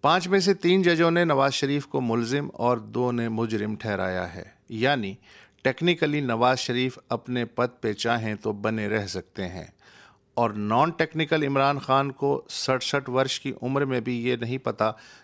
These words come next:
कि भारत हो के पाकिस्तान, यहाँ सियासत भावनाओं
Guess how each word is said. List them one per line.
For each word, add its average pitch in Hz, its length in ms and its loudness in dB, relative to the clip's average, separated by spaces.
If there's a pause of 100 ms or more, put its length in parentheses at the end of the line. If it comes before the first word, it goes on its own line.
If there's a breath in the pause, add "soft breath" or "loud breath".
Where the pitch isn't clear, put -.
(120)
कि 120 120 -2
भारत 113 500 0
हो 127 100 -2
के 123 120 -4
पाकिस्तान, 104 760 -2 (440 soft breath)
यहाँ 123 360 2
सियासत 117 500 0
भावनाओं 110 840 0